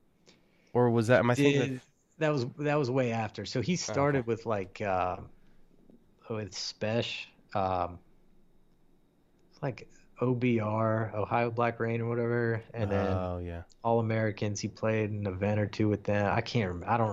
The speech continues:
Speaker 2: remember his exact history, but, but in that area, he was, he was a legend. You know what I mean? 'Cause
Speaker 1: <laughs>
Speaker 2: he was the pro player.
Speaker 1: He's,
Speaker 2: Uh,
Speaker 1: I, I, he was just a, he started out as, like, a legend, I feel.
Speaker 2: Yeah, yeah.
Speaker 1: <laughs> He
Speaker 2: I mean,
Speaker 1: just
Speaker 2: the
Speaker 1: from
Speaker 2: voice,
Speaker 1: day
Speaker 2: the,
Speaker 1: one.
Speaker 2: the look, everything. He
Speaker 1: Yeah.
Speaker 2: had it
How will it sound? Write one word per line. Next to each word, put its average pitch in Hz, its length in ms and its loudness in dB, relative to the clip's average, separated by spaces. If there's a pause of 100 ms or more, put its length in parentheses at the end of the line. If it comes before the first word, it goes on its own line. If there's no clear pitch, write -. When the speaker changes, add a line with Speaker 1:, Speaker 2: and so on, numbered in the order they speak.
Speaker 2:
remember 101 340 -4
his 98 220 -4
exact 98 400 -4
history, 101 400 -2
but, 98 280 0 (560)
but 120 140 4
in 131 160 6
that 123 200 4
area, 123 340 4
he 117 120 2
was, 95 400 -6
he 113 100 -6
was 101 140 -8
a 104 40 -4
legend. 95 540 -6
You 95 100 -8
know 98 100 -4
what 98 100 -4
I 98 40 -4
mean? 98 260 0
'Cause 95 180 4
Speaker 1:
<laughs> - 0 -
Speaker 2:
he 104 100 2
was 95 200 -2
the - 120 -6
pro 95 280 2
player. 87 320 -2 (160)
Speaker 1:
He's, 294 300 6
Speaker 2:
Uh, 95 160 2
Speaker 1:
I, 135 100 6
I, 135 320 2
he 233 300 0
was 110 240 2
just - 200 2
a, 95 180 2
he 104 60 -6
started 92 380 4
out 82 280 0 (120)
as, 92 160 2
like, 87 120 -4
a 90 40 0
legend, 85 400 -6
I - 60 -6
feel. - 280 -6 (540)
Speaker 2:
Yeah, 120 380 4 (160)
yeah. 110 160 0
Speaker 1:
<laughs> 87 80 0
He - 60 4
Speaker 2:
I - 20 -4
mean, - 0 - (100)
Speaker 1:
just 98 120 -6
Speaker 2:
the - 60 -2 (120)
Speaker 1:
from 120 80 4
Speaker 2:
voice, 107 120 4
Speaker 1:
day 104 140 2
Speaker 2:
the, 117 60 0
Speaker 1:
one. 95 220 -2
Speaker 2:
the 107 100 -2
look, 123 500 2
everything. 113 440 -2
He 135 80 0
Speaker 1:
Yeah. 101 120 2
Speaker 2:
had 90 160 -2
it 87 80 -10